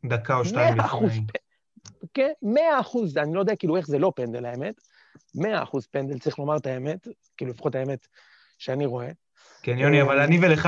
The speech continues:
Speaker 1: יש לנו עוד לילה ארוך. אני רואה שאושרי פה הצטרף אלינו, אז בוא נשמע קינה קצת.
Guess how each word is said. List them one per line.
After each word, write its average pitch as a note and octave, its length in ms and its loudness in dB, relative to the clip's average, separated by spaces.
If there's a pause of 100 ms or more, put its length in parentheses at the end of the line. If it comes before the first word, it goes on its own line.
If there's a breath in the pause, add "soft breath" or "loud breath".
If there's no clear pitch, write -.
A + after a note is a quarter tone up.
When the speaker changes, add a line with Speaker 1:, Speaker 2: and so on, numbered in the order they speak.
Speaker 1:
יש D#3+ 140 2
לנו D#3 120 4
עוד C3 180 0
לילה C#3 220 4
ארוך. A#2+ 460 -2
אני A#2 460 -2
רואה A#2+ 200 -2
שאושרי B2 520 -6
פה A#2+ 100 -4
הצטרף A2+ 480 -6
אלינו, A2 240 -2
אז G#2+ 100 -4
בוא A#2+ 140 -6
נשמע A#2 680 -2
קינה A2 340 -4
קצת. G2 240 -14